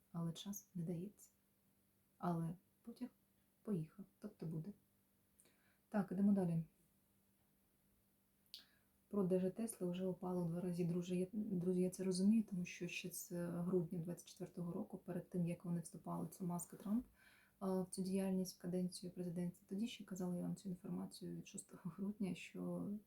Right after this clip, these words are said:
з дуже великим промахом буде це падіння, дуже багато всього буде нестися в плані матеріальних збитків, а, зневага буде в цей бік. Ну,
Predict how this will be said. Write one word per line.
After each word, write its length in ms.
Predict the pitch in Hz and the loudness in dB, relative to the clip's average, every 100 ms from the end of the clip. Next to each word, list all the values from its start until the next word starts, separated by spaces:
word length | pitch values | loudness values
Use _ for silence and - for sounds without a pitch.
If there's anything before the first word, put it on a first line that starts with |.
| _ | _
з 80 | 170 | -10
дуже 280 | 214 185 185 | -4 0 0
великим 560 | 175 180 180 - 175 - _ _ _ _ - | 2 2 0 -2 -4 -4 _ _ _ _ -20
промахом 640 | - 190 180 175 - 170 170 | -4 2 2 0 -4 -4 -2
буде 260 | 185 165 170 | -2 -6 -6
це 180 | - | -8
падіння, 760 | - 180 165 190 226 214 202 208 - | -6 -4 0 4 6 6 6 4 0
дуже 420 | 180 165 180 190 | -4 -2 0 2
багато 540 | 180 175 175 180 175 180 | 2 2 0 -2 -4 -10
всього 460 | - 196 175 180 175 | -6 -4 -4 -6 -6
буде 180 | 170 170 | -4 0
нестися 680 | 170 175 - - 175 - 170 | -2 -2 -8 -8 -6 -6 -6
в 200 | - - | -8 -8
плані 300 | 180 180 175 | -2 0 2
матеріальних 600 | 170 - 180 240 240 208 | 0 -2 0 4 4 4
збитків, 600 | 190 208 208 - 190 185 - _ - - _ _ | 4 2 2 -2 -4 -4 -8 _ -20 -20 _ _
а, 280 | 185 180 175 | -2 0 2
зневага 520 | 165 175 175 226 226 | 2 2 4 2 4
буде 720 | 208 208 202 202 196 190 190 190 | 4 4 2 2 0 0 -2 -4
в 60 | - | -6
цей 260 | - 196 185 | -6 0 0
бік. 440 | 170 185 180 - _ _ _ _ _ _ _ _ _ _ _ _ _ _ _ | 4 2 2 -6 _ _ _ _ _ _ _ _ _ _ _ _ _ _ _
Ну, 180 | 220 240 | -4 -4